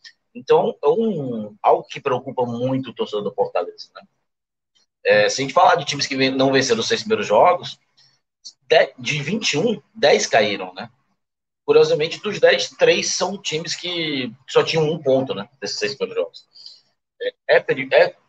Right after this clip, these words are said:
é complicado. A gente tá falando do Fortaleza que, nesse momento, se vencer o próximo jogo, não sai da lanterna. Se vencer o próximo jogo e vencer o jogo que tá atrasado,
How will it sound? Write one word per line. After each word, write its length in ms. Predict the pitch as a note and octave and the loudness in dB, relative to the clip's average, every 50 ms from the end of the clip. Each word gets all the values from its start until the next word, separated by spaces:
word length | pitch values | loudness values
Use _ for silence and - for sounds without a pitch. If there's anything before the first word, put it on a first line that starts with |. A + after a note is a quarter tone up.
| _ - | _ 0
é 100 | C#3 - | 0 0
complicado. 500 | - - C3+ - A2 A2 G#2+ G#2 G2 F#2 | 2 0 -6 -4 -4 -4 0 2 2 2
A 40 | A2+ | 2
gente 100 | B2+ - | 0 0
tá 80 | E3 D#3+ | 2 2
falando 180 | F3 F3+ F3+ | 2 2 0
do 80 | F3 - | 0 2
Fortaleza 360 | D#3+ D3+ - D#3 D3 E3+ - | 2 2 4 4 2 2 2
que, 60 | - | -2
nesse 180 | E3 D#3 - D3 | -2 -2 -2 -2
momento, 420 | C3+ B2 A#2 A2 G#2 G#2 - _ _ _ _ - - _ _ _ - | -4 -4 -2 -4 -4 -6 -8 _ _ _ _ -16 -16 _ _ _ -14
se 200 | - - F3 F3 | -10 -8 -6 -4
vencer 320 | F#3 E3+ D#3+ - - B2+ | -2 -2 -2 -2 -4 -4
o 240 | A#2+ - - - - | -6 -8 -12 -8 -2
próximo 440 | D#3+ F#3 A#3 G#3+ - - C#3 B2 A2+ | 2 4 4 4 2 -2 -6 -6 -2
jogo, 300 | - D3+ E3+ E3+ C3 C3+ | 2 4 6 6 4 2
não 160 | C#3 D3+ D#3+ | 0 -4 -2
sai 180 | D3+ - D3+ D3 | 0 2 2 4
da 80 | D3+ | 4
lanterna. 580 | D3+ D#3+ D#3 D#3 - C3 C3 B2+ A2 G2 - - _ _ _ _ _ _ _ | 2 0 0 0 2 2 2 2 2 0 -6 -12 _ _ _ _ _ _ _
Se 200 | - - G3 A3 | -10 -4 -2 2
vencer 240 | A#3 G#3+ G3+ - D#3+ | 2 4 4 4 2
o 120 | D#3 - | 2 4
próximo 400 | E3 F3 F#3 F3+ F#3 F#3+ F3 D#3+ | 4 4 6 4 2 0 -6 -6
jogo 280 | C3 B2+ A#2 A2+ G#2+ B2+ | -4 -2 -2 -2 -2 -2
e 60 | C#3+ | -2
vencer 340 | D#3+ E3 D#3+ - - D3 C3 | 0 0 0 0 -2 -4 -2
o 80 | B2 | 0
jogo 160 | - - G#3 | 2 2 2
que 60 | G#3 - | 4 2
tá 80 | E3+ | 2
atrasado, 640 | - - C3 A#2 A2 B2+ C3+ D#3 F#3 - - - - | 2 4 2 2 2 4 4 4 6 4 2 0 -4